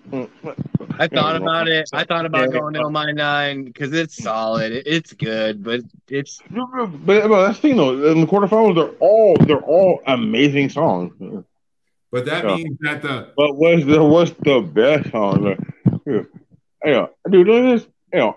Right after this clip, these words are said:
Speaker 1: I will rock all these fucking songs.
Speaker 3: Well,
Speaker 1: But Hop
Speaker 3: C J
Speaker 1: Is Back is the one I will rock all day, every day.
Speaker 3: Well, C J, you get to start off this side of the semifinals in the top half. And
Speaker 1: Yeah.
Speaker 3: it's number five, Illmind Hobson Seven,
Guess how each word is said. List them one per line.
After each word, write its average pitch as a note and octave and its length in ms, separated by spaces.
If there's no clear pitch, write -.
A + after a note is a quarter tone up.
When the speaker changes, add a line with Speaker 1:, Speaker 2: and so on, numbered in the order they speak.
Speaker 1:
I G#3 300
will A#2 280
rock D#3 240
all - 200
these C3 140
fucking A#2 260
songs. E2 240
Speaker 3:
Well, D3 240
Speaker 1:
But - 100
Hop E3 180
Speaker 3:
C F#3 80
J - 20
Speaker 1:
Is C#3 80
Back E3 300
is C3+ 100
the C#3+ 60
one B2 200
I A#2 60
will B2 140
rock A#2 260
all C3+ 180
day, G2 260
every G2 200
day. D2+ 180
Speaker 3:
Well, C#3+ 380
C G3 240
J, C#3 540
you F#3 180
get G3+ 120
to C#3 60
start D#3+ 200
off C#3 240
this D#3 180
side A#2 220
of G#2 100
the B2+ 60
semifinals A2 440
in G#2 60
the G2 60
top G2 260
half. F#2+ 300
And B2 340
Speaker 1:
Yeah. F#2 120
Speaker 3:
it's C3+ 220
number D#3+ 200
five, B2+ 680
Illmind B2+ 400
Hobson A#2 340
Seven, G2 580